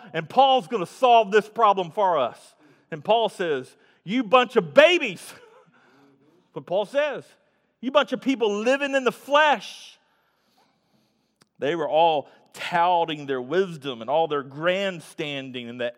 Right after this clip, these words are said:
arrogance of whose camp is smarter. And Paul had already railed on their idea of wisdom and how foolish the world's wisdom is.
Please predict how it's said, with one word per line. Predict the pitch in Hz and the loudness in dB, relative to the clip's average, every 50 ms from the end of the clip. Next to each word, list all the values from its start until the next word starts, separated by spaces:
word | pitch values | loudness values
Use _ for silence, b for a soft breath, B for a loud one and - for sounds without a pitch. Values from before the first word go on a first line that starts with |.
| _ 170 | _ -4
arrogance | 185 202 202 196 185 170 147 151 139 123 - - | -2 -2 -2 -2 -4 -4 -6 -12 -16 -16 -14 -14
of | 135 113 _ b b b b b b b b b | -14 -14 _ b b b b b b b b b
whose | - 220 226 226 202 - - | -6 -6 -6 -6 -10 -12 -14
camp | - - - 208 220 220 214 202 190 - - | -16 -14 -10 -10 -8 -4 -4 -6 -6 -6 -10
is | 156 135 | -10 -10
smarter. | - - - - 185 190 190 202 226 233 226 214 170 139 120 110 104 - b b b b b b b b b b | -12 -20 -20 -18 -6 -2 0 0 2 2 2 0 -2 -4 -6 -8 -10 -14 b b b b b b b b b b
And | 131 - | -20 -18
Paul | - - 165 170 196 196 196 190 170 | -6 -2 2 4 4 6 4 4 2
had | 165 | 2
already | 156 165 175 180 175 165 160 | 2 2 4 2 2 0 -4
railed | 156 156 156 160 175 202 240 262 262 254 240 214 185 | -6 -4 2 4 4 4 6 6 6 6 6 4 2
on | 156 151 | 0 0
their | 147 147 139 | -4 -4 -4
idea | 143 147 151 147 147 147 147 | 0 2 2 2 2 0 -4
of | 135 131 | -4 -4
wisdom | 135 156 156 147 135 - - 131 | -4 -6 -6 -6 -8 -14 -18 -16
and | 123 120 | -14 -10
how | 135 127 | -10 -10
foolish | 123 - _ _ - 220 226 247 254 240 202 160 - - | -10 -12 _ _ -12 -8 -6 -6 -6 -4 -6 -6 -8 -8
the | - 175 | -12 -8
world's | 151 156 156 156 151 127 143 | -6 -4 -4 -4 -4 -6 -12
wisdom | 143 156 151 139 - 156 143 | -14 -14 -14 -14 -18 -18 -14
is. | 143 143 143 135 123 113 _ | -10 -10 -10 -10 -12 -16 _